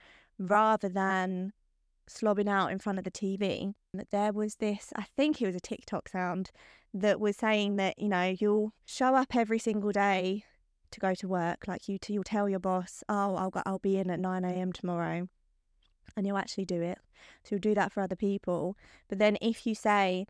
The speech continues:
"I'm gonna get up early tomorrow and I'm gonna meditate before work," and then that alarm goes off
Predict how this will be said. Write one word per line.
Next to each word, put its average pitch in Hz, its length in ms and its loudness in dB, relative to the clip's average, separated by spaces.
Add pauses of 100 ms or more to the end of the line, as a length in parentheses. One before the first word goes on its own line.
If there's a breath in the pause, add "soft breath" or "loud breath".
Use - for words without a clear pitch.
(320 soft breath)
"I'm 196 100 -2
gonna 185 160 -4
get 233 220 4
up 220 200 2
early 202 280 2
tomorrow 175 500 -2
and 180 100 -6
I'm 175 80 -2
gonna 170 140 -4
meditate 190 640 -2
before 185 320 -4
work," 175 500 -4 (320 loud breath)
and 208 140 0
then 185 220 0
that 180 160 -2
alarm 262 440 2
goes 247 260 0
off 196 440 -4